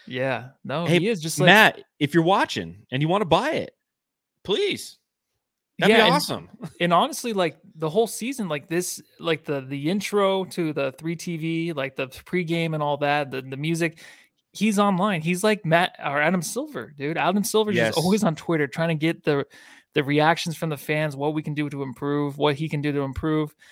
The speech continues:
Speaker 1: Same thing with Israel, man. He's, he's, he's watching us. He's like God, basically, watching us, but then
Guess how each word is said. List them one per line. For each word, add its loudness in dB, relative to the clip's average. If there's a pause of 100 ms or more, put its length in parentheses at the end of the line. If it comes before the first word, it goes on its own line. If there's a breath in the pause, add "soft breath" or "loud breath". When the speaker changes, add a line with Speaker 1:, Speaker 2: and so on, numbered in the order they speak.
(300 soft breath)
Speaker 1:
Same 0
thing 2
with 2
Israel, 0
man. -2
He's, -2
he's, -4 (220)
he's 0
watching 2
us. -8
He's -8
like -2
God, -2
basically, -8
watching -4
us, -6
but -8
then -6